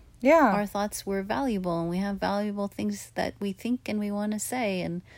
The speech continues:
Speaker 2: so, and we have to have the common language and the common spelling to be <laughs> able to understand that. So I think it all comes together.
Speaker 1: Hear, hear.
Speaker 2: Yeah.
Speaker 1: Yeah, exactly.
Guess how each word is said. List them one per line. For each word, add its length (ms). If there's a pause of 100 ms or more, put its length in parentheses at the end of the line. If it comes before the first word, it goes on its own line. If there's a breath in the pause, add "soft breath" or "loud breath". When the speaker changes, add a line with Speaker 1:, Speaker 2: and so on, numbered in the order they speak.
(540 soft breath)
Speaker 2:
so, 320
and 160
we 80
have 200
to 100
have 200
the 120
common 500
language 480
and 100
the 60
common 400
spelling 720
to 200
be 280
<laughs> 0
able 200
to 200
understand 720
that. 260
So 240 (400 loud breath)
I 100
think 260
it 180
all 220
comes 360
together. 560 (180)
Speaker 1:
Hear, 260
hear. 180
Speaker 2:
Yeah. 260 (100)
Speaker 1:
Yeah, 320
exactly. 540